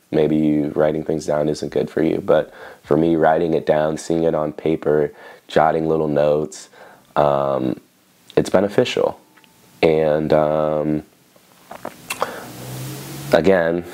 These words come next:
let's recap what the topic was today. Finding yourself when you can't be found. And again, my, my goal in this podcast wasn't to find you. You know, you didn't click on this. I mean, you clicked on this video to better find yourself, you know,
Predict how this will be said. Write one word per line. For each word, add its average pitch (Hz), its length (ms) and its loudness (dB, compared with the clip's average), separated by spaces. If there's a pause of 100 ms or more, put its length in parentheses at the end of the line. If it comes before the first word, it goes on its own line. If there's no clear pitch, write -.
(340)
let's 87 220 2
recap 82 500 2
what 90 120 -4
the - 60 -4
topic - 420 0
was 85 280 -2
today. 78 480 0 (720)
Finding 87 320 2
yourself 82 460 2
when 82 120 2
you 76 80 0
can't 87 260 -2
be 80 100 -4
found. 50 560 -6 (320)
And 87 100 4
again, 82 360 2
my, 80 320 0
my 85 160 -2
goal 85 340 2
in 82 120 -2
this 80 280 -6
podcast 78 680 -4
wasn't 80 420 -2 (540)
to 85 100 2
find 78 480 0
you. 73 380 2 (460)
You 80 140 4
know, 73 320 -2 (140)
you 82 200 2
didn't 80 240 0
click 82 240 -4
on 80 140 0
this. 78 260 -4 (300)
I 101 60 4
mean, 110 160 4
you 107 60 0
clicked 131 240 2
on 113 140 2
this 92 140 -2
video 90 320 2
to 80 400 0
better 95 340 2
find - 280 -12
yourself, - 520 -2
you 78 80 -2
know, 76 260 -4